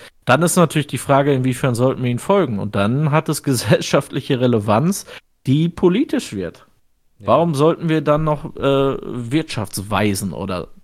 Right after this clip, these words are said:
Speaker 1: dergleichen folgen?
Speaker 2: <laughs>
Speaker 1: Warum sollten wir die Ratschläge dessen befolgen?
Speaker 2: Ja, richtig.
Speaker 1: Und dann, dann wird's, dann wird's revolutionär in der, in der Kraft.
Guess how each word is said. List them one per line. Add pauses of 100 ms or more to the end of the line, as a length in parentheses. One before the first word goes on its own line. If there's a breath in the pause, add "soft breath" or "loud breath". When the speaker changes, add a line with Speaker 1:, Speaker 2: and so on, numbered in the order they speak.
(160)
Speaker 1:
dergleichen
folgen? (140 loud breath)
Speaker 2:
<laughs>
Speaker 1:
Warum
sollten
wir
die
Ratschläge
dessen
befolgen?
Speaker 2:
Ja, (180)
richtig. (300)
Speaker 1:
Und
dann,
dann
wird's,
dann
wird's
revolutionär
in
der,
in
der
Kraft.